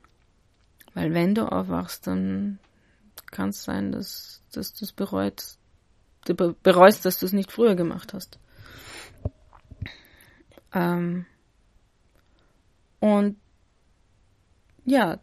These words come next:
deshalb so als, ähm, Abschluss sozusagen möchte ich euch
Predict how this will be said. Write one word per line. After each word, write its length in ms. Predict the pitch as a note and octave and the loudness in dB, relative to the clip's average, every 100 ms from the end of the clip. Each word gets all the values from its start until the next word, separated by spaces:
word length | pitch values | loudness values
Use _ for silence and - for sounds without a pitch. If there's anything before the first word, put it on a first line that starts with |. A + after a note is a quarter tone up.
| - | -10
deshalb 460 | F#3+ - G3 G3 | -10 -4 -4 -4
so 380 | - - F#3+ F3+ | -8 -4 -2 -2
als, 460 | - F3+ F3 - - _ _ _ _ _ _ _ _ _ _ _ - _ - C#4+ - | -2 -4 -4 -8 -14 _ _ _ _ _ _ _ _ _ _ _ -20 _ -20 -16 -8
ähm, 320 | F3+ F3+ E3+ | -4 -4 -4
Abschluss 540 | - F#3 - G#3+ G3+ | -6 -10 -6 -6 -6
sozusagen 720 | - G3 G3 - F#3+ F#3+ G3+ G3+ _ - - _ _ _ _ _ _ _ _ _ _ _ _ _ _ _ _ _ _ _ _ _ _ _ _ _ _ _ _ _ _ _ _ _ - | -8 -10 -10 -6 -4 -2 -4 -6 _ -20 -20 _ _ _ _ _ _ _ _ _ _ _ _ _ _ _ _ _ _ _ _ _ _ _ _ _ _ _ _ _ _ _ _ _ -4
möchte 340 | G3 A3 A3 A#3 | 0 0 -2 -4
ich 120 | A3+ | 0
euch 240 | G#3+ - | 0 -2